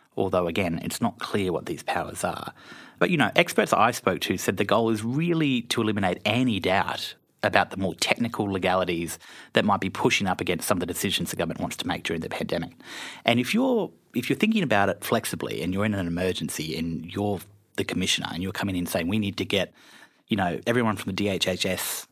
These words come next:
contact tracing unit, we need to put them out into the community," and there's some weird law saying they can't actually work somewhere that doesn't have a lab or something like that, then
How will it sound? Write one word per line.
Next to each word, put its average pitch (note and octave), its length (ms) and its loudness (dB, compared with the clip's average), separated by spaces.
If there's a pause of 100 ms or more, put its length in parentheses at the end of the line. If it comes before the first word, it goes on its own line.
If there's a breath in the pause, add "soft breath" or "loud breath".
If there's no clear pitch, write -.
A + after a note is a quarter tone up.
contact - 380 0
tracing F#2+ 300 0
unit, F#2 200 -2
we F#2 80 -2
need F#2+ 120 -2
to - 60 -4
put - 160 -8
them F#2 120 -2
out G2 200 0
into F#2 220 -2
the E2 320 -4 (160)
community," G#2 600 -2 (480 loud breath)
and G2 240 -6
there's G2+ 160 2
some G#2 200 2
weird G2 260 0
law F#2 220 2
saying F2 320 -2
they E2+ 120 -2
can't E2+ 240 -4
actually E2+ 280 -2
work F2 440 -4 (340)
somewhere E2+ 340 0
that E2 140 -4
doesn't E2 200 -4
have E2+ 120 -2
a D#2+ 40 -4
lab F2 400 2
or F2 140 0
something C3 320 2
like E2+ 220 -2
that, - 180 -4 (600 loud breath)
then F#2+ 360 2